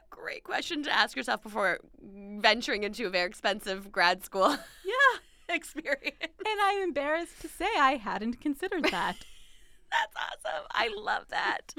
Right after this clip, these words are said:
Speaker 1: I love that. Well, Hillary, where can people find you, or where they, should they follow you on social media?
Speaker 2: Um, if they're really interested, but I would say follow WeWork.
Speaker 1: Okay, I knew you were gonna say that. <laughs> If we get someone in,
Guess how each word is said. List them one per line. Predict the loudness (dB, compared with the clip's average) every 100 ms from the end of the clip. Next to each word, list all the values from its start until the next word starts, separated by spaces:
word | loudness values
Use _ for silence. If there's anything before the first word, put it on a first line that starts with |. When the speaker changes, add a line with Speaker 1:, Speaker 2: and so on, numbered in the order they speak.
| -10
Speaker 1:
I | -10 -12 -12
love | -12 -10
that. | -8 -8 -10 -16 -20 -20 -6
Well, | -4
Hillary, | -2 0 2
where | 2 2
can | -2
people | -6 -6
find | 0 0 0 -4
you, | -4 -2 -2
or | -2
where | -2
they, | -2 -4
should | -6 -6
they | -6
follow | 0 0 2
you | -2 -4 -4 -4 -4 -6 -8 -10 -12
on | -10
social | -6 -6 -6
media? | -6 -4 -2 0 0 -2 -6 -14 -20 -20 -20 -20 -20 -4
Speaker 2:
Um, | 2 2 2 -2 -8 -14 -8
if | -8 -6
they're | -6 -6
really | -6 -6 -4 -4 -4
interested, | -6 -8 -8 -8 -8 -6 -2 0 -2 -6 -4
but | -2 -4 0
I | 2 2
would | -2 -6
say | -8 -8
follow | -2 0 0 -2
WeWork. | -4 -2 2
Speaker 1:
Okay, | 4 8
I | 8 8
knew | 6
you | 8 6
were |
gonna | 6 4
say | 4 6
that. | 8 8
<laughs> | 4 0 -4 -20 -20 -8
If | -4 -2
we | 0
get | 0 2
someone | 4 6
in, | 6 6 4